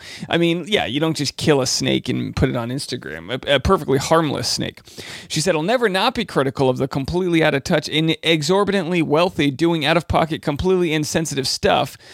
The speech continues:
and thinking they can sweep it under the rug. That's a flipping promise." And I'll tell you what,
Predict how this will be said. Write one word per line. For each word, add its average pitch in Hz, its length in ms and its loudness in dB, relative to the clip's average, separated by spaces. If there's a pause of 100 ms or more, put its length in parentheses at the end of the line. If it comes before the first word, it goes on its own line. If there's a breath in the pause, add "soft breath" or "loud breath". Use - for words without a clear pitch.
(140)
and 139 160 -2
thinking 156 300 0
they 139 80 0
can 131 140 -4
sweep 151 260 0
it 143 80 0
under 135 160 0
the 123 100 -2
rug. 127 360 0
That's 180 340 0
a 151 240 2
flipping 185 460 0
promise." 160 520 0 (260 loud breath)
And 190 120 -2
I'll 185 80 0
tell 254 120 0
you 208 140 2
what, 190 300 0